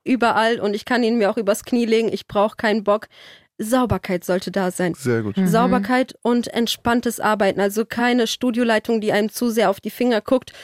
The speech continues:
Speaker 1: und an die Tür klopft, wenn irgendwie die Zeit rum ist oder so, nur weil man ein längeres Vorgespräch hatte oder auch mal
Speaker 2: Mhm.
Speaker 1: so die Zeit überzieht, wenn's gerade mal passt. Da, äh, müssen meine Gäste auch zwischendurch mal warten. Also für jedem dasselbe Recht und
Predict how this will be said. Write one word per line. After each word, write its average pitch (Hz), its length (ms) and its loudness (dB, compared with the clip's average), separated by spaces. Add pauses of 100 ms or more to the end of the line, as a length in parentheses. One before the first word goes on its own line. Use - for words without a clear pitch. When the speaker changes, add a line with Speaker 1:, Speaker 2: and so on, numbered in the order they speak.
(180)
Speaker 1:
und 196 100 0
an 208 140 2
die 220 80 0
Tür 240 240 2
klopft, - 280 -2
wenn 208 120 0
irgendwie 220 240 0
die 208 120 -4
Zeit 220 340 0
rum 226 120 2
ist 220 80 -2
oder 214 180 0
so, 214 120 0
nur 208 160 2
weil 208 100 2
man 196 160 2
ein 190 140 2
längeres 196 380 0
Vorgespräch 202 500 -2
hatte 180 180 0
oder 180 200 0
auch - 120 -4
mal 233 120 2
Speaker 2:
Mhm. 240 40 2
Speaker 1:
so 285 140 2
die 285 120 0
Zeit 285 260 0
überzieht, 247 420 -2
wenn's 240 200 -2
gerade 262 240 0
mal 247 160 0
passt. - 320 -4 (640)
Da, 214 260 2
äh, 226 140 2
müssen 247 300 0
meine 247 180 2
Gäste 240 300 0
auch 220 60 -2
zwischendurch 240 500 0
mal 208 200 0
warten. 233 600 -2 (480)
Also 226 240 -4 (400)
für - 140 -10
jedem 294 400 2
dasselbe 233 420 0
Recht 226 280 -2
und 196 240 -4